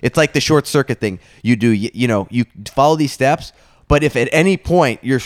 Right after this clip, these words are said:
your opponent does something dumb, you short circuit what you're trying to work towards and you just choke 'em out.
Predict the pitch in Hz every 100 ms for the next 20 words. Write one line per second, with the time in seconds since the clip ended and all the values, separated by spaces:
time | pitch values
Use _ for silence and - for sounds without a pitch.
0 | - 120 - 143 135 123 120 131 110 101
1 | 113 104 117 160 196 _ _ _ _ _
2 | _ 117 127 - 147 - - 156 139 120
3 | 127 113 - 127 113 104 170 - 110 107
4 | 104 110 98 - 101 - 80 71 -